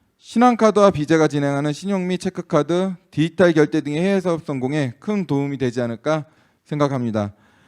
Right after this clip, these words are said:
동남아의 모든 금융 소비자들이 신한카드 및 비자와 함께 디지털 금융 서비스를 제공받을 수 있었으면 좋겠습니다.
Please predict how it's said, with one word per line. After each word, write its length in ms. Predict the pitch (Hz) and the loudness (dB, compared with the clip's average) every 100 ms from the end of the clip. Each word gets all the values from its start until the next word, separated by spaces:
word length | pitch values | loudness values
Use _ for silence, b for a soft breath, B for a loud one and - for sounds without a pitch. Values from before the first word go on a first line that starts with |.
| b b b b b | b b b b b
동남아의 420 | - 165 214 220 208 | -2 4 6 6 6
모든 260 | 175 190 | 6 4
금융 260 | 180 170 180 | 2 0 2
소비자들이 680 | 175 170 156 147 160 175 127 | 2 2 2 2 4 4 4
신한카드 520 | 175 202 196 185 165 | 0 0 2 0 0
및 180 | 175 170 | -2 -2
비자와 400 | - 160 156 135 | -2 2 4 2
함께 420 | 117 - 170 160 | -2 -8 -10 -10
디지털 300 | 143 147 165 | -8 -2 0
금융 240 | 135 143 | 0 -2
서비스를 600 | 139 147 131 - 143 175 | 0 -2 -2 -4 0 0
제공받을 440 | 165 135 139 135 131 | 0 0 2 0 0
수 100 | 120 | -4
있었으면 520 | 113 127 - 131 143 | -10 -10 -8 -6 -4
좋겠습니다. 760 | 120 131 - 107 95 92 95 | -6 -10 -6 -6 -4 -8 -12